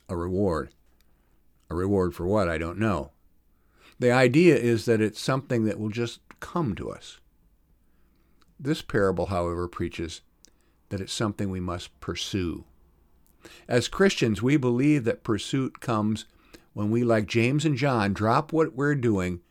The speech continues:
to follow Jesus. For each of us, that journey will be different. Some will focus their pursuit in their life and work in the church. Some of us will focus on other vocations of service and honest living.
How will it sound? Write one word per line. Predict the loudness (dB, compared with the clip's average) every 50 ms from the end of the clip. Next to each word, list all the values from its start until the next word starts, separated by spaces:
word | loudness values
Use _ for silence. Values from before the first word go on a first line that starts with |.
| _ _ -14
to | -12 -4
follow | -2 0 2 2 0 -2
Jesus. | -4 -4 -6 -6 -8 -8 -12 -14 -14 -16 -18 _ _ _ _ _ _ _ _ _ _ _ _ _ _ _ _ _ _ _ -20 -20 _ _ _ _
For | -10 -10 -8 -4 -2
each | 0 0 0 0 0
of | 2 2
us, | 2 2 2
that | 2 2 0 0 -2
journey | -4 -2 -2 -2 0 0
will | -2 -2
be | -2 -2 -2
different. | -2 -4 -4 -6 -8 -12 -12 _ _ _ _ _ _ _ _ _ _ _ _ _ _ -20 -20 -20 -20 -12 -8
Some | 0 2 4 6 6 6
will | 6 4
focus | 4 6 6 4 6 4 0 -2
their | 2 2 0 2
pursuit | 0 -2 -4 0 4 4 4 4 4 0 -6 _ _ _ _ _ _ -12 _
in | -4 -2 0
their | 2 2 2
life | 2 2 4 4 4 2 2 0
and | -2 -2 0
work | 0 2 2 2 2 0 -2
in | -4 -4
the | -4
church. | -6 -4 -2 0 0 0 -2 -4 -8 -12 -14 -14 _ _ _ _ _ _ _ _ _ _ _ _ _ -20 -20 -20 -20 -14
Some | -2 0 2 2 4
of | 4 4 4
us | 2 0 -2 0
will | 0 0 0
focus | -2 0 2 2 2 2 2 -2 -4 -4 -6 -10 -16 -20 _ _ _ _ _ -6
on | -4 -4 -2 0
other | 0 2 2 2 4
vocations | 6 6 6 6 4 2 0 0 0 -2 -4 -4 -6
of | -6 -8 -4
service | -2 0 2 2 2 0 -2 -4 -4
and | -6 -4
honest | -2 0 0 0 0 0 -2 -2 0
living. | 2 2 2 2 -2 -4 -6